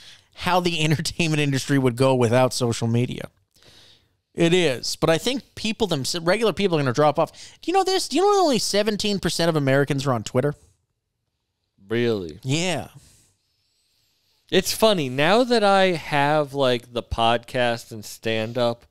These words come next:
Speaker 2: and I push myself, like, that's all I use it for, is to push myself. I'm like, "How do, why do normal people have social media?"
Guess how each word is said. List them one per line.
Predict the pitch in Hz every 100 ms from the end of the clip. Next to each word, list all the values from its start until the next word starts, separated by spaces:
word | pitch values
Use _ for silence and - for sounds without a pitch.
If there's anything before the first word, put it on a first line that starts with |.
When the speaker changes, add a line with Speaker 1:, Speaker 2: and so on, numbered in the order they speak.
| _ _ _ _ _ _
Speaker 2:
and | - 123
I | 120
push | - - 135 -
myself, | 131 127 123 131 127 123 123
like, | 107 104 - _ _ _ _ _ _ _ _
that's | - 131 139
all | 123
I |
use | 113 117 123
it | 101
for, | - 50 50 _
is | - -
to | 107
push | - 120
myself. | 104 82 - - - _ _ _ _ _ _
I'm | 160
like, | 180 - _ -
"How | - 262
do, | 359 359
why | 180 254
do | 349
normal | 349 175 160 196 170
people | 131 - 117 - 101
have | 110 107
social | - 127 139 120
media?" | 95 101 110 90 50